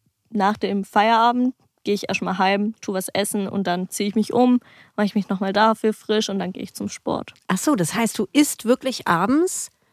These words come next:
Speaker 2: isst du dann eine komplette Mahlzeit oder nur eine Kleinigkeit? Weil du gehst ja dann zum Sport.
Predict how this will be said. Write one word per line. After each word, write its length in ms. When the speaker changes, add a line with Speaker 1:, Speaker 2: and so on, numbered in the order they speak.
Speaker 2:
isst 220
du 40
dann 160
eine 100
komplette 440
Mahlzeit 500
oder 140
nur 140
eine 160
Kleinigkeit? 800
Weil 60
du 80
gehst 280
ja 60
dann 160
zum 220
Sport. 680